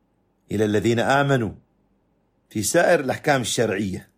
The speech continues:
ومنها أحكام المعاملات والاقتصاد. فالله عز وجل يقول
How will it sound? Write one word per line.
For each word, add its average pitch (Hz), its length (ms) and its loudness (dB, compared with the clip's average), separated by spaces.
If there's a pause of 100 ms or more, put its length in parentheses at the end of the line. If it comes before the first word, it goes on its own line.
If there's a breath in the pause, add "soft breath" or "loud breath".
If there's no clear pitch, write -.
(1040)
ومنها 135 320 -4
أحكام 147 380 0
المعاملات 110 800 0 (380)
والاقتصاد. 104 680 -2 (800)
فالله 107 220 -2
عز 104 260 0
وجل 98 220 -4
يقول 160 460 -2